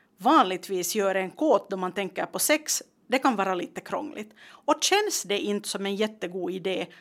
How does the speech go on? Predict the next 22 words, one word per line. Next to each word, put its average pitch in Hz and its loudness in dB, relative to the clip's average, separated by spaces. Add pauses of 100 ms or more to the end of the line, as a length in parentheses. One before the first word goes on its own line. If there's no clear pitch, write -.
(120)
att 196 0
finnas 190 -2
där, 262 6 (300)
hålls 302 4
då 285 4
hellre 247 4
vid 240 2
den 240 4
födande 220 2
kvinnans 220 -2
huvudända 196 0
under 185 -2
förlossningen 202 -4
så 339 -2
slipper 349 -2
man 190 -4
hela 190 -4 (400)
det 220 0 (380)
eventuella 202 0
problemet. 180 -6 (1900)
Efter 403 4
förlossningen 214 2